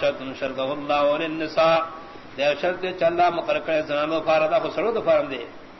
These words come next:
لکہ سنگ چے راضی عبادت میں فروات کی، کن عند له فارت بایون، تنسیس بشے لفظ معدان کی، بل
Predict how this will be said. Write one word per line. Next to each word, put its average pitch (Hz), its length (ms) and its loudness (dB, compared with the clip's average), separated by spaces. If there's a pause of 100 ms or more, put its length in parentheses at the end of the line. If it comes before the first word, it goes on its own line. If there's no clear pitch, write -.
(360)
لکہ 131 180 -2
سنگ 180 260 -6
چے 143 340 -4 (600)
راضی 165 460 0 (220)
عبادت 147 320 0
میں 160 100 -4 (160)
فروات 147 360 4
کی، - 80 -12 (760)
کن 151 200 -4
عند 151 260 -2
له 147 240 -2 (100)
فارت 143 300 2
بایون، 139 480 -2 (1500)
تنسیس 143 420 -2
بشے 165 240 -8 (560)
لفظ 151 240 0
معدان 135 500 -2
کی، 113 60 -10 (100)
بل 147 140 -4